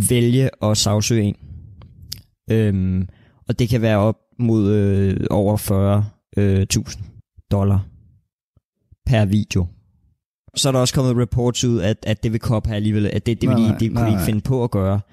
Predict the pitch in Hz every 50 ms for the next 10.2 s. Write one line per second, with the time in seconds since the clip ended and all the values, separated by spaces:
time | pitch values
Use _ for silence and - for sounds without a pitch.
0 | _ - - _ _ - - 107 104 - - 113 113 92 120 113 - 127 131 127
1 | - 127 123 123 120 123 120 120 107 - 131 139 151 143 - - - 151 135 123
2 | 117 - 127 120 110 120 120 117 117 113 - _ _ - - _ _ _ _ _
3 | _ _ _ _ _ _ - 127 117 120 120 107 - - - 156 147 - - 127
4 | 117 117 110 104 101 - 127 131 - - - 160 175 - - - - 120 95 -
5 | 110 117 127 135 - - 160 156 147 143 135 170 170 175 180 175 165 143 120 113
6 | - 104 101 98 - - 101 98 - - - _ _ _ 139 143 143 151 147 -
7 | 143 127 151 147 139 131 - - 160 160 156 156 147 139 127 123 117 120 127 123
8 | 123 147 151 123 120 123 - 135 127 - - - 143 127 - - - - - -
9 | - - - 69 - - - 50 50 50 - 57 53 52 50 50 50 - - -
10 | - - 135